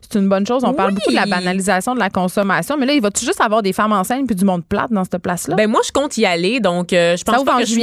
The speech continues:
Speaker 1: juillet.
Speaker 2: plate. Puis là, c'est le moment où tu dis, « Ben non, t'es pas plate,
Speaker 1: T'es pas
Speaker 2: Vanessa. »
Speaker 1: plate,
Speaker 2: Ok,
Speaker 1: Vanessa.
Speaker 2: voilà, merci pour me rassurer, parce que sinon, j'aurais eu la
Speaker 1: Ça va
Speaker 2: refaite.
Speaker 1: être sur la rue Saint-Denis qui est déjà morte.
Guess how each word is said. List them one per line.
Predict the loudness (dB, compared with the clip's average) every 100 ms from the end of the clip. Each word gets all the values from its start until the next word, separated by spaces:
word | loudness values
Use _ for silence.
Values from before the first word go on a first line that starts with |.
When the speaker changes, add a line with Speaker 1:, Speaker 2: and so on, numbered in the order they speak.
| 0
Speaker 1:
juillet. | 0
Speaker 2:
plate. | 2 2 0 -4
Puis | -4
là, | -4
c'est | -4
le |
moment | -6 -4 -6
où |
tu | -6
dis, « | -4
Ben | -4 -4
non, | -4
t'es | -4
pas | -4
plate, | -2 0
Speaker 1:
T'es |
pas | 0
Speaker 2:
Vanessa. » | 0 0
Speaker 1:
plate, | 0
Speaker 2:
Ok, | -2
Speaker 1:
Vanessa. | -2 -2
Speaker 2:
voilà, | -4 -2
merci | -4 -6 -6 -8 -8 -14 -4
pour | 0
me | 0
rassurer, | -2 -4 -6
parce | -6 -6
que |
sinon, | -6 -4
j'aurais | -4 -4 -4
eu |
la | -4
Speaker 1:
Ça |
va | -6 -2
Speaker 2:
refaite. | -2
Speaker 1:
être | 2
sur | 2
la | 2
rue | 0
Saint-Denis | 0 2 2 2
qui | 2
est |
déjà | 2 2 2
morte. | 2 2